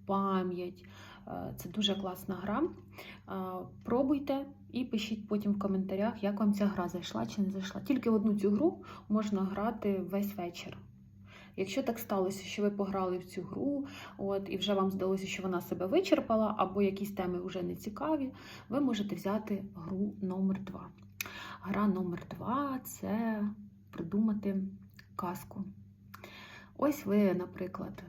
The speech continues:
гол-, глава сімейства, ви мама чи тато, і ви придумали: "Жив собі",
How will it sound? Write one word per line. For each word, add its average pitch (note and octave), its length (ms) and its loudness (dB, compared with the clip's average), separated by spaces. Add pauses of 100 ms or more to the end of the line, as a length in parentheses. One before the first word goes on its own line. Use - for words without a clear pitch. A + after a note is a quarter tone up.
(140)
гол-, G3 320 4
глава G3+ 440 6
сімейства, G#3 680 0
ви E3+ 160 -2
мама F#3+ 500 4
чи - 220 -8
тато, A3+ 400 2
і F#3+ 80 -4
ви G3 100 -2
придумали: E3+ 580 -4
"Жив C#4 460 8
собі", A3+ 800 4